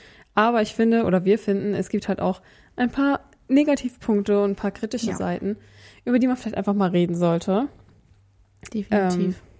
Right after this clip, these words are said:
Speaker 1: ja. Wie zum Beispiel darüber, dass halt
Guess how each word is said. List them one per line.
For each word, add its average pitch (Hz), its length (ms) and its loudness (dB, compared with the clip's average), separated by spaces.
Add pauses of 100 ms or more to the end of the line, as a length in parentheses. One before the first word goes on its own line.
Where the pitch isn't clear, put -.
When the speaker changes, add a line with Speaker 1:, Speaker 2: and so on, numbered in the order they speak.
(400)
Speaker 1:
ja. 196 240 2 (1600)
Wie 214 160 2
zum 208 280 -2
Beispiel 196 580 2
darüber, 196 560 2
dass 190 280 -2
halt 175 300 -2